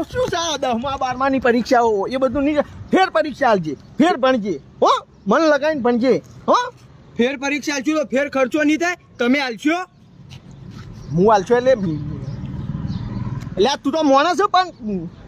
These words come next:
Speaker 1: આના કપડાને ફેર પહેરાવી દેજે. બધું આ બધું એના એ ફેર ઘડિયાળને બોલપેનો ને કોઈ પટ્ટી તોડી દઈ છે.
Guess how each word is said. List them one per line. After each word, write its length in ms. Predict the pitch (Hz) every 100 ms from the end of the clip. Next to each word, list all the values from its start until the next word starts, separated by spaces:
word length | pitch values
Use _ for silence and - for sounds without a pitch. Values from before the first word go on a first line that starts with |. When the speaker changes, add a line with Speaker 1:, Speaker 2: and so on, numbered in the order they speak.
| -
Speaker 1:
આના 300 | 233 320 339
કપડાને 380 | 320 320 392 370
ફેર 180 | 349 440
પહેરાવી 420 | 392 392 381 311
દેજે. 300 | 294 285 269
બધું 300 | 254 311 294
આ 60 |
બધું 340 | 285 294 285 311
એના 220 | 320 339
એ 100 | 349
ફેર 260 | 339 403 370 240 - - 202
ઘડિયાળને 520 | 185 254 277 302 311
બોલપેનો 480 | 240 247 233 294 311
ને 120 | 311 277 190
કોઈ 360 | 180 180 240 -
પટ્ટી 200 | 254 330
તોડી 280 | 359 403 415
દઈ 140 | 381
છે. 100 | 240